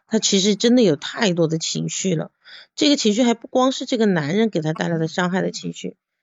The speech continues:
更多的是他的原生家庭之前就有的情绪。他整个状态真的就像我开始说的，就是你的身体如果是一个容器，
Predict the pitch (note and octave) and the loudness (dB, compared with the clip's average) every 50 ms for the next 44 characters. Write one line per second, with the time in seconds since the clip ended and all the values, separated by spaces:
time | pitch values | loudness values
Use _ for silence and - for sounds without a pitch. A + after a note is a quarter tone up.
0 | _ _ _ - C#4 C4 C4+ C4 C4+ A3+ A#3 - - A#3 A#3 A3+ G3 F#3+ E3 D3+ | _ _ _ -2 0 2 4 4 4 2 2 0 0 0 2 4 4 4 2 2
1 | E3 - - G#3+ G#3+ F#3+ G#3+ G#3+ G#3 G#3+ - - F3+ F3+ - - G#3+ G#3+ - - | 0 0 0 0 0 0 0 0 -2 -2 -4 -6 -6 -6 -6 -6 -8 -6 -4 -4
2 | - F3+ F#3 B3 A#3+ A3 E3 D3 - F3 - - - - E3 - G3 - - _ | -4 -4 -4 -2 0 0 0 0 -4 -8 -10 -10 -10 -10 -10 -10 -12 -12 -14 _
3 | _ _ _ _ _ _ _ _ _ - C4+ A#3+ - A3 F#3 D#3+ E3+ G3+ G3 F#3+ | _ _ _ _ _ _ _ _ _ -4 -4 -2 0 0 0 0 2 2 2 0
4 | G3 F#3+ - - C#4 C4 B3 A3+ A#3 G#3 G#3 - A#3+ B3 C4 B3+ G3+ G#3 G#3 F#3+ | 0 -2 -2 0 0 2 2 2 2 0 0 -2 -2 0 0 0 0 0 0 0
5 | A3 F#3 E3 D#3 - G3+ G#3 F#3+ F#3 F#3 - F#3 F#3+ F3+ E3+ F#3+ G3 - F#3+ F3+ | 0 0 0 -2 -2 -4 -4 -4 -4 -6 -6 -6 -6 -4 -4 -6 -4 -4 -4 -4
6 | - - - F3 E3+ E3+ F3 - - A#3 A3 G#3 A3 E3+ D3 E3 E3+ G3 E3+ - | -4 -4 -6 -4 -4 -2 -2 -2 -2 -2 0 0 0 0 0 -2 -2 -2 -4 -4
7 | - F#3 F3+ F3 E3 D#3 D#3 D3+ C#3 D3+ D#3 - - - G#3 - - | -6 -4 -2 0 0 0 0 -2 -2 -2 -4 -4 -4 -4 -4 -4 -6